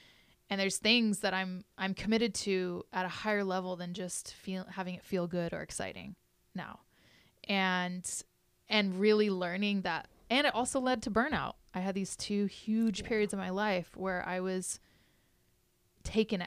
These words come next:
Speaker 1: out, taken out. And I, I don't have time to be taken out anymore. When at first it was like, "I don't have time to take care of myself." It's like, "No,
Speaker 2: Right.
Speaker 1: I don't have time to not <laughs> take care of myself." Like, lesson received. And,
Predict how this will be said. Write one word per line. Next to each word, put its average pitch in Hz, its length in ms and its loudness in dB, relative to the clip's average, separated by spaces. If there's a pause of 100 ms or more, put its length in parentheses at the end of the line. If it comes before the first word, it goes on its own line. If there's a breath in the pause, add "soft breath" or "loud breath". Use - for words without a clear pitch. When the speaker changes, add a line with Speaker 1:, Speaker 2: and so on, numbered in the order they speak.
Speaker 1:
out, 170 440 -6 (560)
taken 208 340 -2
out. 165 360 -6
And 185 120 -4
I, 190 320 -2 (100)
I 190 80 0
don't 202 160 2
have 202 180 -6
time 190 440 -4 (240)
to 185 100 -10
be 185 100 -6
taken 175 300 -8
out 156 180 -10
anymore. - 420 -14 (580 soft breath)
When 208 220 6
at 185 200 0
first 233 280 8
it 185 60 2
was 190 100 0
like, 180 220 -4
"I 277 40 0
don't 339 100 2
have 320 120 -4
time 262 200 -4
to 208 60 -2
take 226 160 -4
care 226 120 -6
of 220 60 -8
myself." 160 560 -8 (280)
It's - 140 -4
like, 185 160 2
"No, 185 160 0
Speaker 2:
Right. 156 140 -8 (140)
Speaker 1:
I 208 40 8
don't 247 120 10
have 247 120 8
time 202 400 6
to 180 100 -6
not 175 480 2
<laughs> - 80 -20
take 277 200 10
care 330 240 8
of 320 120 8
myself." 233 520 2
Like, 185 280 -2 (380 loud breath)
lesson 220 640 4
received. 185 760 -2
And, 185 480 -6